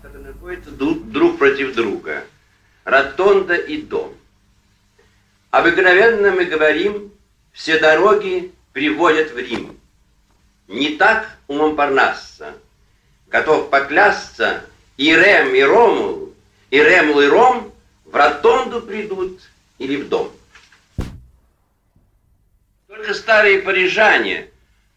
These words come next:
помнят, какая разница была между этими двумя кафе. В ротонде, которая открылась значительно раньше дома,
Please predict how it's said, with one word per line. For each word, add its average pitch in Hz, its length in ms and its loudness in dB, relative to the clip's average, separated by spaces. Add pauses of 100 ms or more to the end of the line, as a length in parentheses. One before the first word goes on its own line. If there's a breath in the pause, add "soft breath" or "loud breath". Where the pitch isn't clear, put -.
(240)
помнят, 101 560 -2 (840)
какая 202 400 0
разница 143 540 0
была 127 220 -4
между 127 260 -2
этими 131 360 -4
двумя 127 340 -2
кафе. 107 500 -6 (1400 soft breath)
В 107 140 -8
ротонде, 185 920 -2 (380)
которая 131 580 0 (340)
открылась 135 560 -2
значительно 190 600 0
раньше 135 400 0
дома, 190 640 0